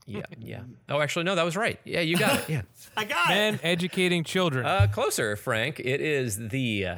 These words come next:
Speaker 2: Wait, give us one of
Speaker 1: Minnesota
Speaker 2: the words.
Speaker 1: Educational Computing Consortium. I had already started. I'm sorry.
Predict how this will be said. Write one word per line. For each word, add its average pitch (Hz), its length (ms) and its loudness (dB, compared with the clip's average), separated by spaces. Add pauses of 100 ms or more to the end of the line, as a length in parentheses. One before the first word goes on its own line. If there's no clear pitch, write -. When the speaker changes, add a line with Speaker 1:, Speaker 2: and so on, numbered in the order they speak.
Speaker 2:
Wait, 120 220 0
give 170 120 2
us 196 140 0
one 202 120 2
of - 20 2
Speaker 1:
Minnesota 185 140 2
Speaker 2:
the 147 40 2
words. 113 100 0
Speaker 1:
Educational 170 600 -2
Computing 165 540 -2
Consortium. 104 680 -2 (100)
I 92 120 -4
had 92 160 -2
already 98 220 -2
started. 92 380 -4
I'm 92 140 -8
sorry. 92 320 -6